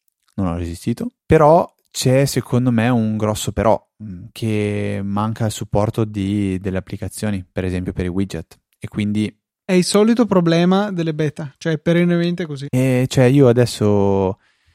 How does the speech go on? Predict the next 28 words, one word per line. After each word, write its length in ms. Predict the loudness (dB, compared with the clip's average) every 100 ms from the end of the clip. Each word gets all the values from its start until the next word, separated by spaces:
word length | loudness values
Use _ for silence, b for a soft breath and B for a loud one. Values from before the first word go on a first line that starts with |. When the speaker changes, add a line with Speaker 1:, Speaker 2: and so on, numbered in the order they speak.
| _ _ _ _
Speaker 1:
ho 460 | 0 4 4 2
sti 220 | 0 -2
widget 440 | 0 2 0 -4 0
qua 280 | 0 0 -4
che 120 | -8
ho 40 |
provato 380 | -8 -4 -4 -2
a 20 |
mettere 1160 | -2 0 -2 0 2 4 2 0 0 -2 -4 -4
nella 260 | -4 0 0
home 140 | 0
screen, 400 | -4 -4 -2 -2
però, 440 | 0 2 4 2 -2
cioè, 320 | -4 -2 -2
quello 160 | 2 2
della 180 | 4 2
musica 600 | 4 6 4 4 2 2
onestamente 840 | -4 -6 -4 -4 -2 -2 -2 -2 -6
non 260 | -6 -4 -2
l'ho 100 | -4
capito, 480 | -6 -12 -12 -6 -6
non 140 | -6
mi 240 | -8 -10
sembra 260 | -10 -8 -8
assolutamente 600 | -10 -8 -6 -4 -6 -8 -10 -14 -18 _
inutile 420 | -2 -2 -2 -8
per 140 | -10 -10
me. 160 | -10